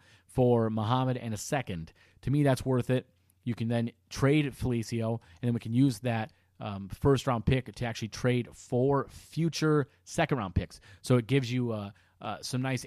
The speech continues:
ammunition to obviously make your team a little better. Let's take a look at what it's gonna take now to move on from Felicio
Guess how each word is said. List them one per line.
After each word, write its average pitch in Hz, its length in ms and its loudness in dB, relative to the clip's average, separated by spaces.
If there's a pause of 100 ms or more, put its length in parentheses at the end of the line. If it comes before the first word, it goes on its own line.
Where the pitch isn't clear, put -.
ammunition 131 760 -4
to 113 180 -6
obviously 107 420 -4
make 104 180 -2
your 101 80 -8
team 101 300 -6
a 92 60 -14
little 90 200 -10
better. 98 300 -4 (300)
Let's 127 140 -4
take 143 200 -2
a 127 60 -2
look 131 280 0
at 123 180 -4
what 131 140 0
it's - 120 -6
gonna 120 160 -4
take 127 280 -4
now 120 240 -2 (800)
to 120 100 0
move 123 220 4
on 123 220 0
from 117 260 -2
Felicio 143 580 0